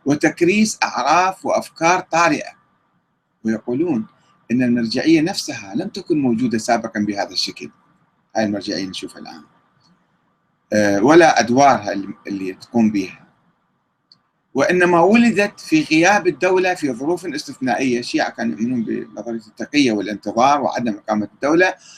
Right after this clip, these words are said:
فولدت المرجعية لكي تسد بعض الفراغ في عصر الغيبة الكبرى،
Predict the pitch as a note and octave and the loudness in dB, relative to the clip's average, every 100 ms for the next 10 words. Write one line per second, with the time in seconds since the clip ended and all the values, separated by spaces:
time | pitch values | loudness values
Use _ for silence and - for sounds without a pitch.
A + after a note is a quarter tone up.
0 | _ E3 F3 G#3+ A#3 G3 E3+ E3 C#3+ D#3+ | _ 4 6 6 4 0 0 0 2 2
1 | F3 G3+ F3+ E3 E3+ D#3+ D3+ F#3+ E3 D#3 | 4 4 2 0 -2 -4 -4 -2 2 2
2 | D3+ D3 A#2+ A2+ F#2 E2 _ _ _ _ | 2 0 0 2 0 -4 _ _ _ _
3 | - C3 C#3 - C#3 B2 C#3 C#3 A2+ G#2 | -4 -2 -2 -6 -10 -6 -6 -6 -6 -8